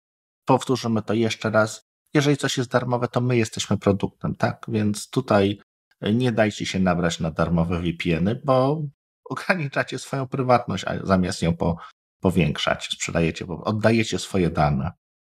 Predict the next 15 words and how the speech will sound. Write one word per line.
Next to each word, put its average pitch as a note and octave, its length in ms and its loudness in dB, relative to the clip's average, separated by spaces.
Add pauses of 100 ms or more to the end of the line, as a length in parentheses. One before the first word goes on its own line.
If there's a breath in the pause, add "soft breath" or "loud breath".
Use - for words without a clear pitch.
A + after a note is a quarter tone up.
(140)
Co - 100 2
jest C3+ 160 2
jeszcze B2+ 200 -4
tak A#2 200 0
możliwe, C3 680 0
z G2 80 -6
racji A2+ 260 0
tego, A2 200 0
że G2+ 140 0
ten, G#2 380 6
zazwyczaj G2+ 640 0
ten F2+ 220 0
ping G2+ 280 0
jest F2 180 -2
taki, F#2+ 540 0